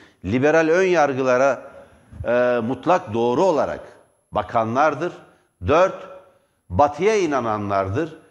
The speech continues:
Beş, Batı'nın söylediği her şeyi demokratik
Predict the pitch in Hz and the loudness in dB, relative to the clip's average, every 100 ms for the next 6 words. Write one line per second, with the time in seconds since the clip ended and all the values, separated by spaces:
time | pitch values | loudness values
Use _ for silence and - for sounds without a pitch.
0 | _ _ _ 87 151 214 - - - - | _ _ _ -2 2 2 -2 -14 -20 -20
1 | _ - 139 175 190 185 175 175 175 180 | _ -2 0 0 0 -2 -2 -2 -2 0
2 | 170 170 226 208 208 214 165 160 170 170 | 0 2 0 -2 -6 -4 -2 0 0 -2
3 | 170 - 226 - - | -6 -4 -6 -8 -20